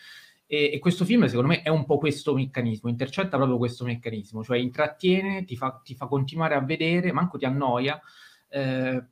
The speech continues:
però non sai neanche tu bene cosa stai vedendo, e quando finisci sei un po' come Jamie Lee Curtis che legge lo script e dice di non averci capito niente.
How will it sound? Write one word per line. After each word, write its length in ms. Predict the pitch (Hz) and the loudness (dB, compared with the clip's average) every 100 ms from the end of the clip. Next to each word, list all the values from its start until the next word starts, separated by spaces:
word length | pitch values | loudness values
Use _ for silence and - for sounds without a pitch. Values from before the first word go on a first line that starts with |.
| _ _ - | _ _ 2
però 160 | 160 | 4
non 160 | 160 123 | 4 2
sai 260 | - 135 127 | 0 0 2
neanche 300 | 135 139 135 | 2 0 0
tu 160 | 135 | 0
bene 260 | 113 113 110 | 0 -2 -2
cosa 220 | 110 110 | -2 -4
stai 180 | - 113 | -2 -2
vedendo, 600 | 117 110 110 117 131 139 | 2 2 0 0 0 -2
e 100 | 117 | -4
quando 280 | 135 135 139 | -2 -2 0
finisci 680 | 139 120 120 - 120 120 117 _ _ _ _ _ _ - | -2 -2 -2 -4 -4 -4 -8 _ _ _ _ _ _ -6
sei 140 | 131 | 0
un 80 | 117 | 2
po' 100 | 127 | 4
come 160 | 127 123 | 2 2
Jamie 240 | 123 131 | 0 0
Lee 100 | 135 | 2
Curtis 400 | 117 113 - 110 | 2 0 -2 -8
che 100 | 113 | -4
legge 240 | 110 120 127 | -4 -2 -2
lo 60 | |
script 300 | 123 113 - | -4 -6 -6
e 40 | 104 | -8
dice 180 | 110 | -6
di 60 | 107 | -4
non 100 | 110 | -2
averci 220 | 104 - | -4 -6
capito 240 | 110 104 104 | -8 -6 -2
niente. 400 | 120 101 - | 0 -2 -6